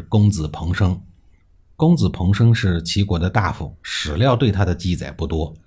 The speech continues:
他人生中最为显著的事件，就是在齐襄公的授意下，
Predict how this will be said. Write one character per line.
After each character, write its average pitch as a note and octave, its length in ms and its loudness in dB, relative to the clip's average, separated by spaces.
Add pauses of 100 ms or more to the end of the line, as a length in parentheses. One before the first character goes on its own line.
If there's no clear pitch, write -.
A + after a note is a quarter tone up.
(280)
他 A#2+ 220 0
人 A2+ 200 4
生 C3 200 4
中 B2+ 260 0
最 D#3+ 220 2
为 F#2+ 160 4
显 D#2 340 -2
著 A2 140 0
的 F#2 80 0
事 F#2+ 200 0
件， D#2+ 320 -4
就 A2+ 140 0
是 F2+ 140 -2
在 E2+ 240 -2
齐 G#2 280 -2
襄 C3 220 0
公 C3+ 180 2
的 G#2 80 2
授 F#2+ 240 2
意 D#2 160 0
下， E2 240 -8